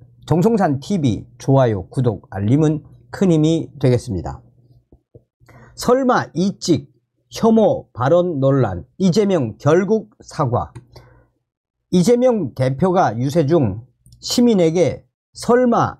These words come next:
이찍 아니겠지?"라고 발언한 데 대해 대단히 부적절했다라고 사과를 했습니다.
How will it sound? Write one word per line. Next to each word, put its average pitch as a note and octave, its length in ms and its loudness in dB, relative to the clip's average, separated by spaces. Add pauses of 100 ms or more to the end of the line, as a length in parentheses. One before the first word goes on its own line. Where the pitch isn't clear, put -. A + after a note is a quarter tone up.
(140)
이찍 F#3+ 600 0
아니겠지?"라고 F3 1500 0 (320)
발언한 D#3 420 0
데 D#3 140 2
대해 B2 440 0 (100)
대단히 C3 640 0
부적절했다라고 C3+ 1300 0 (380)
사과를 D3 480 0
했습니다. G2+ 560 -4